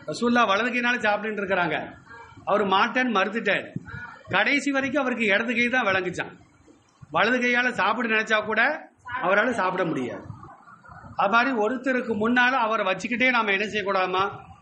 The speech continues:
புகழ்வது கூடாது. தற்புகழ்ச்சி எவ்வாறு கூடாதோ அது போன்று, சரி பாருங்க, தற்புகழ்ச்சி எவ்வாறு கூடாதோ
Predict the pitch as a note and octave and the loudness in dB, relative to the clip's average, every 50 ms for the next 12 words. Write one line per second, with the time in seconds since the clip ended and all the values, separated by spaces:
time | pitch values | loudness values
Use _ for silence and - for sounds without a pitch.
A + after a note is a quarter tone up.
0 | _ - F#3+ G3 G#3+ B3 B3+ A#3+ A3+ A3 A3 A3 - G#3 F#3+ F3 D#3 C#3 B2 A#2 | _ -4 0 2 2 2 2 2 0 0 -2 -2 -2 -2 -2 0 0 -2 -2 -4
1 | - - - - - A#3 A#3 - - - - - - - - - - - - - | -8 -14 -14 -12 -10 -10 -8 -8 -10 -10 -10 -12 -16 -18 -20 -20 -20 -20 -20 -20
2 | - _ _ _ _ - - - - - - - - _ - - - - D3 D#3+ | -20 _ _ _ _ -20 -20 -20 -20 -20 -20 -20 -20 _ -18 -16 -8 -4 -2 0
3 | F#3+ F#3+ - B3 B3+ A3+ A#3+ B3+ B3+ B3+ - B3+ A#3+ G#3+ G#3 G3+ G#3+ A#3+ A#3 A#3 | 0 0 0 0 2 2 2 2 2 2 2 2 2 2 2 2 2 2 2 2
4 | A#3+ A#3+ A#3+ A#3 A3 A3+ A3+ A3 G#3+ G#3 G3+ F#3+ G3 G#3+ A#3+ C#4 G3+ - - - | 2 0 -2 -4 -4 -2 0 2 2 2 2 2 0 0 0 0 0 -2 -6 -12
5 | - - _ _ - - - - - - - - - - - - E3+ F#3 A3 G3 | -18 -20 _ _ -20 -20 -20 -20 -20 -20 -20 -20 -20 -8 -2 0 2 2 2 2
6 | F3 F3 D#3+ D3+ C#3+ C3+ D3+ E3 F3 F#3 G3 G#3+ A3 A3 G#3+ F#3+ F#3+ F3+ E3 D#3 | 2 0 0 0 0 0 0 2 4 4 4 4 4 2 2 2 2 2 2 0
7 | C#3+ F3 F3+ G3 G#3 G#3 A#3+ A#3+ - - F#3 G3+ A3 G#3 - C4+ C4+ A3+ C4 C4 | 0 0 2 2 2 0 0 -2 0 0 2 2 0 -2 -2 -2 0 2 2 0
8 | B3+ B3+ C4 A#3+ G#3 G3+ G3 G#3+ A3+ A3+ A3+ A3+ A#3 A#3 A#3 A3 G#3+ G#3+ G3+ G3+ | 2 2 2 2 2 2 2 2 2 2 2 2 0 -2 -4 -4 -2 0 0 0
9 | F#3 E3 D#3 D#3+ E3+ F#3 G#3+ B3 C#4 - - | 2 0 0 0 0 2 0 0 -2 -4 -8